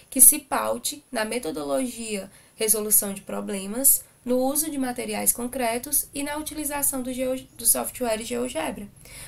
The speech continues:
com o intuito de que os alunos produzam construções geométricas e desenvolvam habilidades neste conteúdo. Aqui são os nossos agradecimentos, né, ao Congresso Internacional Movimentos Docentes, C M D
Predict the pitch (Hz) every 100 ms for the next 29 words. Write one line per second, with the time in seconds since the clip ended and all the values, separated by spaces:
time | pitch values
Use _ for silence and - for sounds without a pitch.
0 | - 233 226 240 247 262 233 262 285 -
1 | 240 214 214 220 226 208 208 - 220 208
2 | 214 262 320 302 269 - 247 233 208 214
3 | 233 214 208 - 285 - - - - 247
4 | 262 277 285 269 240 247 247 254 247 214
5 | 208 208 226 208 202 - 220 208 - 143
6 | 104 95 - - - - - - - 247
7 | 247 240 226 220 208 196 196 - 202 202
8 | 202 98 - 240 254 240 277 269 214 208
9 | - - - 233 226 233 214 208 240 247
10 | 233 214 208 202 214 208 190 190 190 190
11 | 190 190 202 196 190 202 - 208 233 247
12 | - 214 196 196 202 196 190